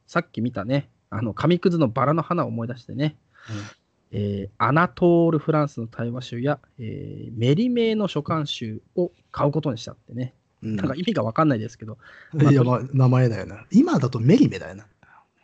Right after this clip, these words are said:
Speaker 1: あ、メリメ、メリメか。
Speaker 2: うん。
Speaker 1: はあ、はあはあはあ。
Speaker 2: アナトール・フランスも普通に今伸ばし棒でアナトール・フランス。
Speaker 1: ねえ。
Speaker 2: うん。
Speaker 1: まあ、でも
Speaker 2: まあ、
Speaker 1: 今回は
Speaker 2: ファンだよね、この人。
Speaker 1: ね。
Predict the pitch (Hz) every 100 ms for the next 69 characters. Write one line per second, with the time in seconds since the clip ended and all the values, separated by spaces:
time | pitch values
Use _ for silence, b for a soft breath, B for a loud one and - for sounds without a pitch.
0 | _ _ _ b b b - - _ 165
1 | 294 320 131 107 _ 147 226 285 139 104
2 | - _ _ 151 127 117 120 - - -
3 | 135 _ _ _ 139 131 143 135 147 139
4 | 135 131 131 107 101 - 127 117 117 104
5 | 98 98 107 - 110 95 90 87 110 107
6 | 107 101 95 - 90 - - 92 - _
7 | 151 156 110 113 _ _ _ _ - 101
8 | 80 - _ _ _ _ _ _ _ -
9 | 139 160 170 190 - _ 302 - 156 143
10 | - 95 120 - 107 - 87 - 156 117